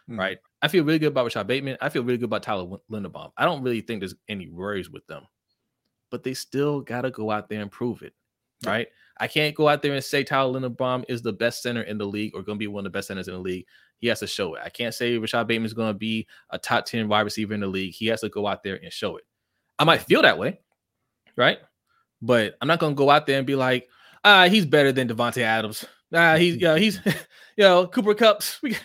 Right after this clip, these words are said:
Speaker 2: don't need Cooper Kupp. We, we got Bateman, right?" Like, like,
Speaker 1: Right.
Speaker 2: we, like, I, we can't do that. We,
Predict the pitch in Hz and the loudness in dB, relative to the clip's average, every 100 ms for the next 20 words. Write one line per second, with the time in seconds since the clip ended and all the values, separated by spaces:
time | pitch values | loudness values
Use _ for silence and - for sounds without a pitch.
0 | _ _ _ 349 202 196 165 214 208 220 | _ _ _ -2 -2 -2 -2 2 2 2
1 | 311 - _ _ 294 277 262 302 330 170 | -4 -6 _ _ 2 4 4 2 0 -2
2 | - _ _ _ _ 240 294 247 226 233 | -6 _ _ _ _ 4 4 4 0 -2
3 | 233 - 214 208 202 208 - 233 220 247 | -2 -10 0 0 2 -4 -8 -12 -4 -2
4 | 294 214 123 | 0 -2 -4